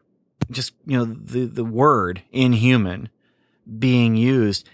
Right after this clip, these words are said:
it puts a finer point on the idea of the humanity of these people. Uh, you call them mutants, and so you have Angel and, and Cyclops and Jean Grey and Beast and everything like that.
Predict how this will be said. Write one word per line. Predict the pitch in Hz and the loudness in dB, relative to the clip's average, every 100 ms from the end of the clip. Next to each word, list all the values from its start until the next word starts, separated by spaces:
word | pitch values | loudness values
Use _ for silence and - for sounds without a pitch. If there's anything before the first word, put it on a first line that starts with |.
| - | -14
it | - | -6
puts | 269 277 | -2 -2
a | |
finer | - - 196 160 | 0 2 2 0
point | - 147 185 - | -2 0 0 -2
on | 101 95 95 101 | -2 -2 -2 -4
the | 113 113 | -2 0
idea | 104 101 104 110 | 0 0 0 0
of | 113 117 | -2 -4
the | 135 | -4
humanity | - 123 107 170 220 87 90 151 | -2 0 0 0 -2 -2 -6 -6
of | 101 104 | -4 -2
these | 123 120 | -4 -4
people. | - 220 - - _ _ _ _ _ _ - | -4 -6 -8 -14 _ _ _ _ _ _ -4
Uh, | 113 110 | -4 -4
you | 127 | -6
call | - 143 | 0 2
them | 131 117 | 4 4
mutants, | 120 143 123 117 113 - - _ _ _ _ _ _ _ | 4 2 0 -2 -2 -6 -8 _ _ _ _ _ _ _
and | 120 113 | -4 -2
so | - | 0
you | 120 117 | 0 0
have | 113 117 113 104 _ | 2 2 2 -2 _
Angel | 120 120 113 117 113 110 110 | -2 0 2 2 2 2 2
and, | 104 101 101 - | 0 -2 -4 -8
and | - 57 62 60 | -12 -12 -12 -8
Cyclops | - 113 113 - 110 104 - - | -4 0 0 2 2 0 -2 -8
and | 113 127 | -8 -8
Jean | 120 120 120 | -4 -4 -2
Grey | 113 101 113 - | 0 0 -2 -4
and | - - | -8 -6
Beast | 131 123 - | -6 -4 -6
and | - | -6
everything | 52 135 | -8 -6
like | - - | -8 -6
that. | 57 | -6